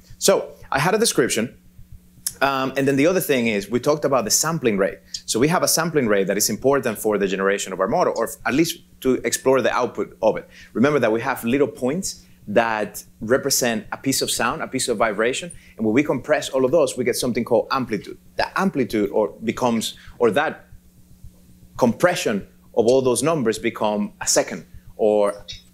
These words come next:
however we divide it, it's gonna become hopefully a second. Um, so then we have the model. We pass in the inputs. If you've never seen these, uh, two stars here, that means unpack the dictionary. So take every key value pair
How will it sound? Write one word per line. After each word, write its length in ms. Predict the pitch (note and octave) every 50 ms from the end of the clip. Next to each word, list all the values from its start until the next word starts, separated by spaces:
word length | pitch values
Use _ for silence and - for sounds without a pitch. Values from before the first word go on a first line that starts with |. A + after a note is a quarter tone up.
| - - _ - - G#2 G#2 -
however 320 | - - A#2+ B2 C3+ D3 D3
we 140 | C3 C3+ B2
divide 320 | B2+ B2+ D#3 E3 C#3+ A#2+
it, 180 | A#2+ A#2+ A#2+ - A#2+
it's 80 | A#2
gonna 160 | - A#2+ A#2 G#2
become 320 | G#2+ - - A#2 A2 G#2
hopefully 340 | - B2+ A#2 - A2 G#2+ G#2
a 60 | G2
second. 300 | - - F#2 - - - - - - _ - _ - - - - - - - - - - - - - - - - - - - -
Um, 400 | C3 C3+ C3+ C3+ C3 B2+ B2 -
so 160 | - - D3+
then 320 | D#3+ E3 E3 E3 - -
we 100 | D3 E3 D#3+
have 180 | D#3+ C#3+ -
the 80 | D3+ E3
model. 220 | G3+ F#3+ C3+ G#2
We 160 | F#2+ A#2 D#3
pass 280 | D3 F#3 F3+ E3+ - F3
in 100 | D#3 C#3
the 80 | - -
inputs. 380 | D3 D3+ C#3 E3+ F#3 F3 - -
If 140 | C3 - -
you've 160 | C#3+ C3+ B2+
never 220 | C#3 C#3 D3 D#3 C#3+ B2 - - -
seen 300 | - - C#3+ C3+ C3+ B2
these, 360 | B2+ C3 A#2+ B2 - - - - - - -
uh, 520 | - B2 B2 A#2+ A#2+ A#2 A2+ A2+ G#2+ G2 - -
two 120 | - D3
stars 360 | C3+ - C#3 C3+ C#3 C3+ -
here, 240 | - C3+ E3 F#3+ E3+
that 140 | A2 A#2+ A#2
means 360 | B2 B2 B2 A#2 - - -
unpack 520 | - C3+ C#3+ D3 B2+ - C#3 C3+ D#3 - -
the 80 | A3+
dictionary. 540 | G#3 B2+ B2+ - - B2 A2+ A2+ C3 E3 F#3+
So 140 | - - A2+
take 280 | - B2+ A#2+ B2 B2 -
every 240 | A#2+ A#2 A#2+ A#2
key 400 | - - - E3 F3 F#3 F3+ D#3
value 360 | B2 C3+ C#3+ D#3 D#3+ D#3 D#3+ D#3
pair 440 | - B2+ C3 A2 G2 F2+ - -